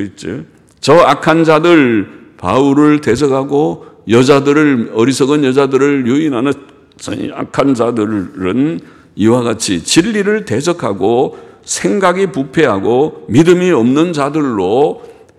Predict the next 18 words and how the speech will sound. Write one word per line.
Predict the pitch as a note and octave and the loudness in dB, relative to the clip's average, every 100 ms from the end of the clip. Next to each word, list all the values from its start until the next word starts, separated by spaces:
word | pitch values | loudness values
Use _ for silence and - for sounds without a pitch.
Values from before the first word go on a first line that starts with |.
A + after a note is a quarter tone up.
| - | -4
행동하고 | C3+ B2+ A#2+ G#2+ F2+ G2 C3 C3+ - - | -2 0 0 -2 -2 0 0 0 -4 -10
있지만, | - G2 E2+ C#2+ C2+ - _ _ _ _ _ _ _ _ _ - | -8 -6 -6 -8 -12 -18 _ _ _ _ _ _ _ _ _ 0
그들의 | C#3+ C#3+ B2+ | 2 4 2
어리석음이 | C3 A2 A2 A2+ A2+ G2 F2 B2+ - - | 2 0 0 0 -2 0 0 -2 -4 -10
마침내 | G#2+ G#2+ - F#2+ F#2+ A#2+ | -10 -10 -6 -4 -4 -4
모든 | F#2 F2 F#2+ F#2+ | -4 -2 0 -2
사람에게 | F2 E2 E2 F2+ A2 | -2 -4 -4 -4 -6
드러날 | A2 F2 D#2+ E2 E2+ | -6 -10 -8 -10 -10
것이다. | D#2+ - - - _ _ _ _ _ _ | -12 -12 -16 -20 _ _ _ _ _ _
하나님께서 | F2 G#2+ A2 G#2+ G2 G#2+ A2 D3 E3+ - _ D#2+ | -4 -2 -2 -2 -2 0 0 -2 -8 -18 _ -6
얀네와 | A2 A2+ A2 A2+ C3 C3+ | -2 0 2 2 2 2
암브레를 | G2 G#2 A2 G#2+ A2 C#3 B2+ F#2 E2 - - | -2 -4 -4 -2 0 2 2 -2 -6 -16 -6
모세 | F2 G2+ G#2+ | -4 0 0
앞에 | G2+ - G#2 | 0 0 -2
굴복게 | E2 A2 G#2 F2+ - | -2 -6 -4 -6 -4
하신 | F2+ D#2+ E2+ E2 | -4 -4 -10 -12
것 | D#2 | -12
같이 | D2 - - | -12 -12 -12